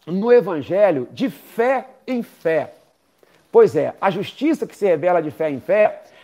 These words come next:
é porque ninguém foi salvo, ninguém será salvo pelas obras. Ninguém foi salvo, ninguém será salvo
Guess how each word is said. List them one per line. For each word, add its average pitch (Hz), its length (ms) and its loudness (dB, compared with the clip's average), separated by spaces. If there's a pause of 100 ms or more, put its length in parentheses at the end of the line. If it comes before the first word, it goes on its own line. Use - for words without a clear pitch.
(100)
é 185 80 4
porque 208 320 -2
ninguém 240 640 2 (560)
foi 247 260 4
salvo, 180 640 -2 (160)
ninguém 220 480 -4
será 214 500 -2
salvo 185 640 -2 (360)
pelas 233 420 2
obras. 143 540 -4 (400)
Ninguém 226 440 0
foi 269 280 2
salvo, 170 600 -2 (160)
ninguém 208 400 0
será 190 280 -2
salvo 175 540 -2